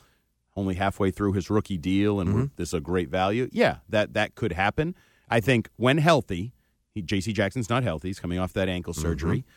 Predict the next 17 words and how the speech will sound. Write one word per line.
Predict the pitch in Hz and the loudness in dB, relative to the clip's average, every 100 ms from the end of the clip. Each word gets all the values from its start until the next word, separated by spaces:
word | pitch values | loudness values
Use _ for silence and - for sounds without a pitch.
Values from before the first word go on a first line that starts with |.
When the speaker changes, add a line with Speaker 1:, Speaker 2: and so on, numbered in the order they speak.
| - - | -20 -10
Speaker 1:
Um, | - 98 90 82 80 71 _ _ _ _ - | -2 2 2 0 -4 -10 _ _ _ _ -6
he's | 107 98 | -2 2
a | |
better | 190 - | 4 4
player, | - 190 - - - | 4 0 0 -10 -8
and | 92 | -6
he's | 87 85 | -4 -6
a | |
better | 76 95 90 | -4 -2 -2
playmaker. | - - 107 113 185 - - - _ _ - | -2 -2 0 2 0 0 -6 -16 _ _ -2
I | 117 | 2
think | 120 | 2
Jack | 101 104 - | 2 0 2
Jones | 110 107 - | -2 -2 0
has | 98 | -2
shown | - 110 101 87 - | 0 0 0 -2 -6
f-, | - - - - - | -16 -16 -18 -20 -18